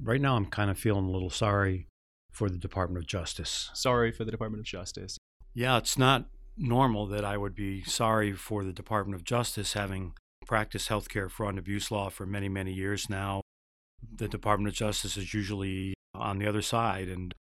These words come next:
Speaker 1: so is H H S O I G, and it's hard for me to muster any sympathy for either one of those agencies, which often gives my clients heartburn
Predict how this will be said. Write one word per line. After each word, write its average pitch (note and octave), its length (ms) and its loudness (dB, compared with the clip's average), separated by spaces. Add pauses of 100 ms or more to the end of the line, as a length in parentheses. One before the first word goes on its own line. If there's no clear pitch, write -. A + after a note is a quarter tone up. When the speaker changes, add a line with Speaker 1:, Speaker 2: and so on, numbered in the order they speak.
(260)
Speaker 1:
so G2 400 2
is F#2+ 180 0
H G#2+ 240 0
H F#2+ 200 -2
S G2+ 200 0
O G2 140 2
I F#2+ 140 -2
G, G#2+ 340 2
and F2+ 220 -4 (260)
it's - 100 -6
hard G#2+ 220 4
for - 80 -10
me G#2 140 0
to F#2+ 60 -4
muster F#2+ 720 -2 (240)
any G#2 200 -4
sympathy G2 500 -2
for F#2 380 -6 (160)
either G2+ 260 -4
one G2 160 -4
of F#2 120 -6
those F#2 280 -4
agencies, G2 580 -2
which G2 180 -6
often F#2+ 420 -4 (420)
gives G2 240 -2
my F#2 420 0
clients F#2+ 440 -4
heartburn F#2+ 640 -2